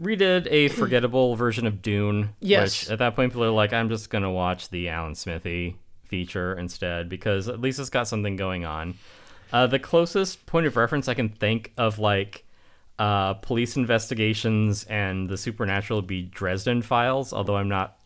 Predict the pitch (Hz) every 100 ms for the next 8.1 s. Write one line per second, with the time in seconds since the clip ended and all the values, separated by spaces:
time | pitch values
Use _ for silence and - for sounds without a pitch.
0 | - 92 101 98 98 101 101 101 95 95
1 | 92 92 90 - 98 90 87 - 85 82
2 | 101 98 101 - - 220 208 196 156 208
3 | 180 180 202 185 170 170 160 143 - 185
4 | 165 165 156 - - 156 156 165 160 160
5 | 156 - 202 90 82 101 - 180 - 78
6 | 85 - _ _ _ _ - - - -
7 | 127 117 113 107 - _ _ 151 165 165
8 | -